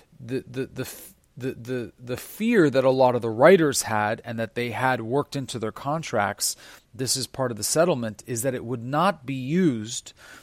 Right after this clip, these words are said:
their scripts, their stories that they were written by humans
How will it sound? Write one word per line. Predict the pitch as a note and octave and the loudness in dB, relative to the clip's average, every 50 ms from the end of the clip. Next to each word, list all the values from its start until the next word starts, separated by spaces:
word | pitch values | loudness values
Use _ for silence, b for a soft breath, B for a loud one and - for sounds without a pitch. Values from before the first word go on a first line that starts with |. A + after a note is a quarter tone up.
| B B | B B
their | G2+ G2+ C3+ D#3 F#3 G3 | -8 -2 0 2 2 4
scripts, | F#3+ - - - - - C3+ B2 C#3 - - - - | 4 4 4 2 2 2 0 0 0 0 -2 -4 -2
their | - B2 D#3 F3 | 0 0 0 2
stories | - - - - D#3 C#3 C#3 C#3 C#3 C3+ A#2 - | 2 0 0 2 0 0 2 2 0 0 0 -2
that | A#2+ G#2 - | -4 -4 -4
they | B2 B2 | -4 -4
were | B2 A#2+ A2+ | -2 -4 -4
written | G#2+ C#3 F3 - D#3+ D3 | -4 -4 -4 -4 -4 -4
by | B2 B2 B2 A#2+ | -2 0 0 -2
humans | - - F3 G3 F3 B2+ A2+ A2 B2 B2+ - | -2 -4 -4 -2 -2 -2 -4 -6 -6 -8 -8